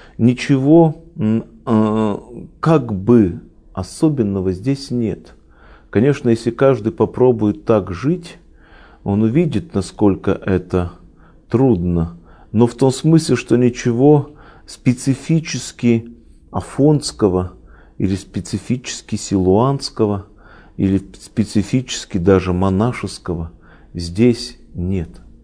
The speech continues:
Христос, э, в Евангелии от Матфея в составе Нагорной проповеди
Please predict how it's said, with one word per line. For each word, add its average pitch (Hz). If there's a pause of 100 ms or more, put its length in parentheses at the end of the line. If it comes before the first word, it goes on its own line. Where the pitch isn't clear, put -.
(340)
Христос, 139
э, 101
в 85
Евангелии 101
от 98
Матфея 107 (560)
в -
составе 101
Нагорной 95
проповеди 90